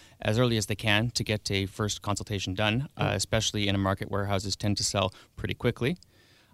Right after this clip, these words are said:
Speaker 1: Um, and so we, uh, will come out and do a consultation with the, with the family and let them know, uh, the approximate value of what the goods are in their house, and we'll offer them a list of services that we can provide. Um, in general, the service that we find we're, um,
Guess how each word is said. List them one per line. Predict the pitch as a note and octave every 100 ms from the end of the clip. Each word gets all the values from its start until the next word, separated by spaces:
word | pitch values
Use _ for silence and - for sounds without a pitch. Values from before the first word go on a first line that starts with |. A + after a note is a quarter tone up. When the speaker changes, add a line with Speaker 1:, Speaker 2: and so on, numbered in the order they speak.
| - G#2+
Speaker 1:
Um, | G#2+ G#2 G#2+
and | G#2 G2+
so | - G#2
we, | G2 G#2 G2+ G2+
uh, | F#2+
will | F#2+ G2+
come | - G#2
out | G#2 A#2+
and | - G2 F#2+
do | G2
a |
consultation | - G2+ - G2+ G2 G2+ F#2+
with | G2 - -
the, | F#2+ F#2 F#2
with | F#2+
the | -
family | G2+ F#2 G2 G#2 -
and | G2 F#2+
let | G2 -
them | G2+
know, | F#2+ F#2+ F#2+ -
uh, | G2 F#2+ F#2
the | G2 G2
approximate | F#2+ A2+ G#2+ - G#2 - -
value | G2+ G2+ G2 G2+ A2+ -
of | G#2
what | G2+
the | -
goods | - G2 G2
are | F#2
in |
their | F#2+ F#2+
house, | G2 A2 - G2+
and | F#2+ F#2+ -
we'll | G2
offer | F#2+ G2+
them | F#2+ F#2
a |
list | F#2+ -
of |
services | - G2+ F#2+ G2 G2 - _ _ -
that | G2
we | G2+
can | G2
provide. | F#2+ G#2 F#2+ F#2 - - - -
Um, | G2+ G2+ -
in | A2+ G#2
general, | A2+ B2+ A2+ A#2+
the | A#2
service | - A#2 A2+
that | - G#2
we | G#2+
find | - G2+ G2 G2+ -
we're, | G#2 G2 G2 - _
um, | G2+ G2